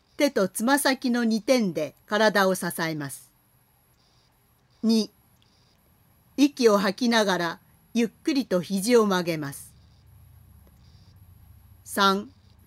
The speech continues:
曲げるときは肘を開きすぎないようにします。椅子は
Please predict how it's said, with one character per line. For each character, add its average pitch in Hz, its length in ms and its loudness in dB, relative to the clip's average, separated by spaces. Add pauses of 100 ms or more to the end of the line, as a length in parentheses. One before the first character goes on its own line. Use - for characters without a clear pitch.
(500)
曲 226 160 2
げ 302 100 6
る 294 140 0
と 262 160 2
き 180 160 -4
は 165 180 -4 (260)
肘 247 380 0
を 254 100 6
開 277 320 2
き - 100 -12
す 233 140 -8
ぎ 262 140 0
な 269 160 2
い 202 140 0
よ 180 140 2
う 160 40 -2
に 143 140 -8
し - 160 -14
ま 135 160 -10
す。 - 200 -20 (1500)
椅 208 60 -2
子 247 220 -4
は 233 300 -2